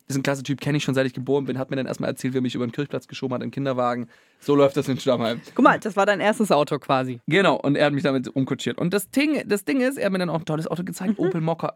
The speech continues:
Speaker 1: Oh, ich hab
Speaker 2: Ja,
Speaker 1: mich, ich hab mich
Speaker 2: meine
Speaker 1: direkt,
Speaker 2: Mama hat den, ja.
Speaker 1: ich hab mich direkt drin verliebt, komplett
Speaker 2: Ja.
Speaker 1: schwarz. Alle Ausstellungen, die haben wollte, Baujahr zweitausendzweiundzwanzig, vierzigtausend Kilometer. Das Ding war quasi, oh, es ist
Speaker 2: Mhm.
Speaker 1: wirklich frisch vom Band,
Speaker 2: Mhm.
Speaker 1: gefühlt.
Speaker 2: Heißer Feger.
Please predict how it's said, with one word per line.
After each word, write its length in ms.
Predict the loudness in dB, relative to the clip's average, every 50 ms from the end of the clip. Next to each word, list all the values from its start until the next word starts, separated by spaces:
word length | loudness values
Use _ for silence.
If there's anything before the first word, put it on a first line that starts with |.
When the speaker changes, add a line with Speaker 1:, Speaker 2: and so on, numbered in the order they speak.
| _ -8
Speaker 1:
Oh, 40 | -8 -8 -8 -10 -14
ich 80 | -12 -6
hab 20 | -2
Speaker 2:
Ja, 240 | 0 2 2 2 0
Speaker 1:
mich, 60 | 0
ich 80 | -2 -4
hab 80 | -4
mich 40 | -2
Speaker 2:
meine 80 | -4 -2
Speaker 1:
direkt, 140 | -2 -2
Speaker 2:
Mama 180 | -2 -2 -2 -4
hat 140 | -8 -8 -8
den, 140 | -10 -10 -10
ja. 200 | -10 -12 -14 -10 _
Speaker 1:
ich 140 | -6 -4 -4
hab 100 | -4 -4
mich 100 | -4 -2
direkt 320 | -2 -2 -2 -2 -4 -4
drin 120 | -6 -4 -2
verliebt, 320 | -2 -2 -2 -4 -6 _
komplett 440 | -4 -2 -2 0 0 0 0 0 0
Speaker 2:
Ja. 40 | -2
Speaker 1:
schwarz. 340 | -2 0 0 0 -2 -4 -4 _
Alle 180 | 0 2 2 2
Ausstellungen, 240 | 0 -2 -4 -2 -2
die 60 | -2 -2
haben 80 | -2 -2
wollte, 140 | -2 -2
Baujahr 300 | 0 0 2 2 2 2
zweitausendzweiundzwanzig, 1000 | 2 0 -2 0 -2 -2 -2 -2 -2 0 0 0 -2 -2 -4 -4 -6 -6 -8 -8
vierzigtausend 520 | -8 -8 -8 -8 -6 -6 -4 -4 -4 -4
Kilometer. 440 | -2 -2 -2 -2 -2 -2 -2 -2 -4 -4 -10 -20 -20 _ _ _ _
Das 160 | -6 -4 -2
Ding 200 | -2 -2 0 2
war 160 | 2 2 2 0
quasi, 480 | 0 0 2 2 2 0 0 -2 -2 -2
oh, 200 | -2 0 -2 -2 -4 _ -4
es 140 | -4 -4 -4
ist 260 | -8 -10 -10 -14 _ _
Speaker 2:
Mhm. 40 | 0
Speaker 1:
wirklich 360 | 0 0 2 0 -2 -4 -6
frisch 260 | -6 -6 -6 -6 -4 -2
vom 180 | -4 -2 0
Band, 300 | 0 0 0 0 -4 -8
Speaker 2:
Mhm. 220 | _ _ _ 2 2
Speaker 1:
gefühlt. 480 | 2 2 2 2 2 2 2 2 0
Speaker 2:
Heißer 260 | 0 0 0 0 -4
Feger. 400 | -4 -4 -4 -4 -2 -2 -4 -4